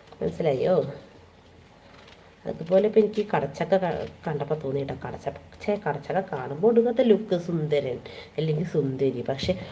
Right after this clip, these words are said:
ഉള്ളോട്ട് ചെല്ലുമ്പോൾ, ചെല്ലുമ്പോൾ ചെറിയ കേടൊക്കെ കണ്ടോ? ഇത് കണ്ടോ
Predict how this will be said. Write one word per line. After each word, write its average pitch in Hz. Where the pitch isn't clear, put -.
ഉള്ളോട്ട് 156
ചെല്ലുമ്പോൾ, 277
ചെല്ലുമ്പോൾ 302
ചെറിയ 311
കേടൊക്കെ 277
കണ്ടോ? 175
ഇത് 175
കണ്ടോ 220